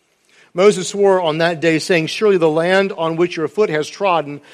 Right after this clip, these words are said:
will be an inheritance to you and your children forever." You remember this? So Moses said, by God's word, "You're gonna walk across the land,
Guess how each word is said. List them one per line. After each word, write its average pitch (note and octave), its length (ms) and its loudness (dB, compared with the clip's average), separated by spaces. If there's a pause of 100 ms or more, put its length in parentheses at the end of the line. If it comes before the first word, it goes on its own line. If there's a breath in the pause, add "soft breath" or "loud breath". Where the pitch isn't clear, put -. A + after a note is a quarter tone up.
(160 loud breath)
will F#3+ 200 4
be F3+ 160 0
an E3+ 80 0
inheritance F#3 640 0
to F#3 80 -8
you F#3 360 -2
and D#3 160 -6
your D3+ 120 -8
children F#3 540 -6
forever." D#3 800 -4 (360 loud breath)
You C3 80 -12
remember G3+ 300 2
this? A#3 460 -4 (760)
So D#3 260 -4
Moses A#3 400 -4
said, D#3+ 420 0
by C#3+ 140 0
God's F3 340 -6
word, D#3+ 440 -2 (320 soft breath)
"You're D#3+ 100 -10
gonna G#3 140 0
walk E3 380 -2
across F#3+ 420 -6
the F#3+ 140 -2
land, C#3 440 -2